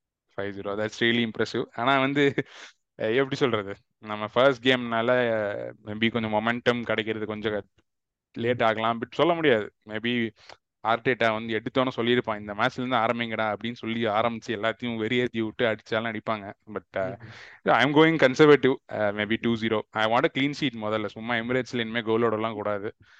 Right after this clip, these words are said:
Speaker 1: We want a clean sheet, uh, initially.
Speaker 2: ஆமா, ஆமா,
Speaker 1: Uh,
Speaker 2: definitely. கிளீன் ஷீட் கண்டிப்பா வேணும் நம்மளுக்கு.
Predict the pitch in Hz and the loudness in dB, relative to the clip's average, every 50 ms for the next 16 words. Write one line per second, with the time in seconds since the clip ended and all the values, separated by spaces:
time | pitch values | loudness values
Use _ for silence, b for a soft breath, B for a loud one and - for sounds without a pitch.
0 | b b b b _ - 110 101 101 104 110 110 - - - - - 110 107 107 | b b b b _ -16 -12 -8 -6 -6 -6 -4 -6 -8 -8 -10 -6 -6 -4 -4
1 | 110 - 113 113 107 - 107 104 98 98 101 101 - - 107 104 120 143 - - | -4 -4 -4 -6 -4 -2 -2 -2 -2 -2 -6 -8 -6 -4 -2 -2 0 -2 -2 -4
2 | - - 151 196 226 208 180 151 127 104 101 98 98 208 196 165 143 120 120 160 | -4 0 2 4 4 4 4 4 2 2 2 2 2 0 0 0 0 -2 -2 -2
3 | 196 226 226 220 214 - - 151 156 160 156 175 170 151 123 117 110 104 101 95 | -4 -4 -2 -2 -2 0 0 0 0 2 2 4 4 4 2 0 -4 -8 -8 -10
4 | 95 92 | -10 -12